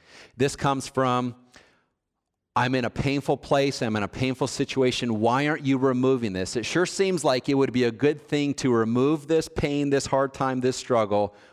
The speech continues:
Why are you not removing this hard thing from my life?" And, uh, I, I came across this, uh, this quote. It's from a famous playwright a hundred years ago, and I think it says it well.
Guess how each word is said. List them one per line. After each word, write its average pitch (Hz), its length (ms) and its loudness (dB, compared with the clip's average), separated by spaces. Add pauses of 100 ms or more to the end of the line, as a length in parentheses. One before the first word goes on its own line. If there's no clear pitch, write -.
Why 131 720 0 (400)
are 135 160 2
you 151 280 0
not 147 600 0
removing 135 680 2
this 104 420 0
hard 113 300 0
thing 104 320 -6
from 110 180 -4
my 113 120 0
life?" 127 500 -2 (1400)
And, 120 360 0
uh, 104 360 4
I, 113 180 0 (160)
I 104 140 2 (180)
came 139 220 0
across 131 400 0
this, 123 480 0
uh, - 600 -10
this 113 240 0
quote. 120 440 0
It's 113 180 -2
from 117 380 0
a 107 240 2
famous 120 500 -2
playwright 107 600 0
a 101 80 0
hundred 107 360 -4
years 98 280 -2
ago, 90 180 -2
and 90 80 -4
I 92 60 -2
think 107 180 -8
it 107 80 -6
says 107 260 -4
it 107 80 -12
well. 104 380 0